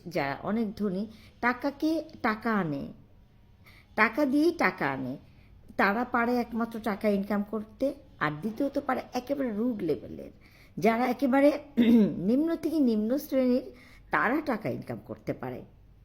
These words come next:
তারা রিক্সা চালাতে পারে, তারা মাটি ভাঙার কাজ করতে পারে, তারা বিল্ডিংয়ের কনস্ট্রাকশনের কাজ করতে পারে, তারা তরকারি বিক্রি করতে পারে,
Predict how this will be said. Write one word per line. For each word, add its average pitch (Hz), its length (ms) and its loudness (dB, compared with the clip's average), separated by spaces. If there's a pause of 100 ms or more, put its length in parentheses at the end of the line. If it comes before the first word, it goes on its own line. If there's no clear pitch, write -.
(500)
তারা 160 240 -2
রিক্সা 190 320 -2
চালাতে 190 420 -2
পারে, 165 320 -4 (380)
তারা 147 180 0
মাটি 160 320 -2
ভাঙার 247 300 0
কাজ 240 240 -6
করতে - 320 -6
পারে, 185 340 2 (320)
তারা 165 200 0
বিল্ডিংয়ের 202 560 2
কনস্ট্রাকশনের 226 720 -2
কাজ 240 220 -6
করতে 220 300 -6
পারে, 185 240 -2
তারা 175 240 -2
তরকারি 226 480 -2
বিক্রি 262 300 -2
করতে 247 300 -4
পারে, 214 300 0